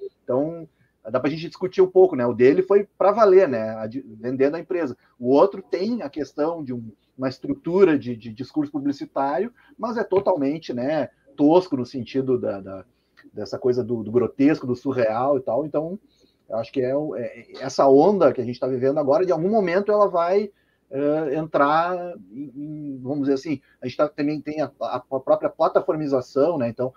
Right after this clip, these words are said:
então, Microsoft absorvendo, essas, essas grandes plataformas absorvendo as máquinas mais,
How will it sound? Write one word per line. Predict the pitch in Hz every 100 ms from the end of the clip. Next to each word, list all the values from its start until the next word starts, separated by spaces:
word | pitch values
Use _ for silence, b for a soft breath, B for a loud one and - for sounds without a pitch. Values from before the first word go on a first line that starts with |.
| b b b b
então, | - 127
Microsoft | 131 135 139 131 151 165 -
absorvendo, | - - 135 113 139 151
essas, | 135 - 117
essas | 113 123
grandes | 135 196
plataformas | - 190 165 156 147
absorvendo | 143 - 160 127 117 147 214 175 131 - _ _ _ _ _ _ _ _ _ -
as | 120 123
máquinas | 135 156 160 147 123
mais, | 127 135 175 165 135 -